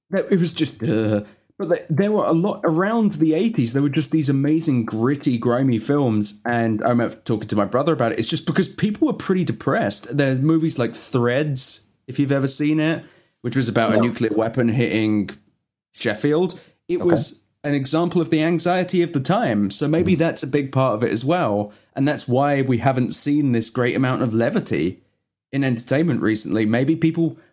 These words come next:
Speaker 1: I don't think people were particularly happy with Obama towards the end. I don't think they felt respected. And I, I'm,
Speaker 2: Well,
Speaker 1: I'm
Speaker 2: I, listen, I think that's a bunch of nonsense. I d-,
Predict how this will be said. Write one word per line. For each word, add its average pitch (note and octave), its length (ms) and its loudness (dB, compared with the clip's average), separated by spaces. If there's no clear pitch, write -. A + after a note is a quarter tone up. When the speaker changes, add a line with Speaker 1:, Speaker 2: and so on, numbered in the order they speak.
Speaker 1:
I B2 80 -4
don't F#3 220 0
think G#3+ 220 0
people G#3 280 2
were G#3 60 -2
particularly E3 440 0
happy B2 340 0
with F3 140 0
Obama F#3 420 0
towards F#3 360 -2
the F3+ 180 0
end. F3+ 300 0
I - 80 0
don't C3 220 0
think - 180 -2
they A2+ 100 0
felt B2+ 300 -2
respected. A#2+ 840 -2
And C#3 520 0
I, A2+ 260 -6
I'm, G#3 180 2
Speaker 2:
Well, F#3+ 640 4
Speaker 1:
I'm F3+ 220 4
Speaker 2:
I, F3 40 4
listen, B2 480 2
I D3 160 4
think A2 300 -2
that's G#2 240 2
a G2 40 2
bunch G2 240 0
of F2 80 2
nonsense. F#2+ 600 0
I A2+ 120 4
d-, C3+ 60 4